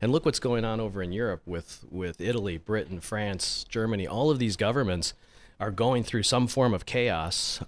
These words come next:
Ours is just, we've, we've spent a lot of money since the financial crisis to get this economy moving at a time when we're,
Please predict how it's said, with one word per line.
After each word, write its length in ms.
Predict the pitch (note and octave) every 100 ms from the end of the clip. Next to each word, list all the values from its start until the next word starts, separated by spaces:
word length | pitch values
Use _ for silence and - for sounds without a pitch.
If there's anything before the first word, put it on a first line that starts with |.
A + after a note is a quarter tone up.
| -
Ours 320 | A2 C3 B2+
is 120 | A2
just, 320 | - A#2 -
we've, 360 | G2+ A#2 A#2+ -
we've 200 | G2 A#2+
spent 280 | - A2+ A#2+
a 60 | G2
lot 280 | F2+ G2+
of 100 | A2+
money 400 | G2+ A2 A2 F2+ - - - - -
since 280 | - A#2+ A#2
the 100 | A2+
financial 400 | - G2+ C3 -
crisis 560 | - F#2 E2 - F2+ -
to 160 | -
get 220 | F2+ A2+ A#2
this 180 | G#2+
economy 460 | A2 - G#2+ A2 G2
moving 420 | F#2+ B2+ G2 F2 - - - -
at 140 | G2+
a 60 | F#2+
time 360 | - D3 D3+
when 220 | G2 F#2+
we're, 120 | F2+